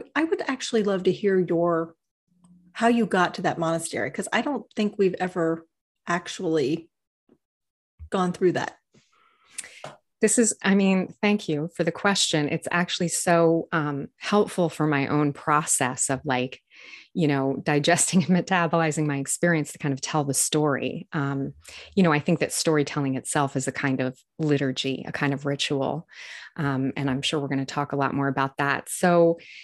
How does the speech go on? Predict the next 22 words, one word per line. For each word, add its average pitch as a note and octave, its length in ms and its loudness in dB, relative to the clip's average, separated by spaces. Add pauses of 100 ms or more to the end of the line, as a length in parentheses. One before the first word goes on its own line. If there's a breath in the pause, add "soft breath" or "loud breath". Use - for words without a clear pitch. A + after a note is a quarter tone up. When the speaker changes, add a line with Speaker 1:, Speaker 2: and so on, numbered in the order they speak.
(960 loud breath)
Speaker 2:
how A3+ 220 6
I D#4 80 8
ended A#3+ 300 6
up F#3+ 100 0
at G3 80 0
the F3 80 0
monastery D#3+ 880 0
was, D3 480 0
you G3 80 4
know, D#3 140 4
not, D#3 280 2
I F3+ 80 0
was D#3 200 0
living G3+ 220 4
in G3+ 60 4
New G3 80 4
York F3+ 200 0
City D#3 240 -2
when D3+ 80 0
nine C#3 200 0
eleven C#3+ 340 -4
happened, C3 520 -4